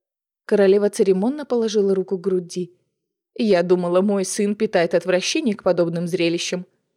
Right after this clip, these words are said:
«Ваше величество», прошептала Кальтена, «вы поклянётесь, что не выдадите меня? Тогда я вам кое-что расскажу». «Конечно, не выдам.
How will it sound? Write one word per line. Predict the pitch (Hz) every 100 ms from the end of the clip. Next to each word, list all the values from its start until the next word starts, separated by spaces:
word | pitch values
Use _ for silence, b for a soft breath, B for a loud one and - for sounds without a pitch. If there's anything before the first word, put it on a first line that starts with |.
| _ _ _ _ -
«Ваше | 202 -
величество», | 262 294 370 220 - 190 175 _ _ _ _ _ _ -
прошептала | 214 233 - 196 185
Кальтена, | 190 202 208 185 165 - _ _ _ _ _ _ _ _
«вы | 233
поклянётесь, | 226 220 240 262 392 - 202 -
что | - 320
не | 339
выдадите | 370 226 214 180 190
меня? | 185 180 - _ _ _ _ _ _
Тогда | 226 214 339
я | 320
вам | 214 208
кое-что | - 294 - 294
расскажу». | 277 - 285 190 165 _ _ _ _ _ _ _ _ _ _
«Конечно, | - 170 160 - 202
не | 285
выдам. | 269 180 170 170